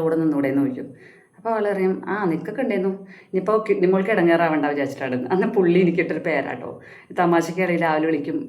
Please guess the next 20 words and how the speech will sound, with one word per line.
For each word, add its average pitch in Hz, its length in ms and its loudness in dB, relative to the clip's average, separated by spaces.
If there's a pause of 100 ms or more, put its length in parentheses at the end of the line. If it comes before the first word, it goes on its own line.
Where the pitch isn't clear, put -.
രാവിലെ 156 360 -2
ഇതേപോലെ 151 380 -2
തന്നെ, 147 180 0 (580)
ഏ, 165 60 -6 (260)
രാവിലെ 170 320 -4
ഞാൻ 175 100 2 (440)
ഭക്ഷണം 170 260 -4
കഴിക്കിട്ടില്ലെങ്കിൽ 165 560 0
എണീക്കാൻ 170 360 2
ചിലപ്പോൾ 226 260 -6
ഇങ്ങനെ 208 200 0
ആലോചിച്ച് 147 280 0
തുടങ്ങും 131 220 -4
കുറച്ച് 143 200 -8
ദിവസങ്ങൾ. 135 400 -8
എനിക്ക് 180 200 -10
ഭയങ്കര 160 360 -4
ഒരു 156 120 -4 (140)
എന്താ 190 220 -4
പറയുക, 139 300 -6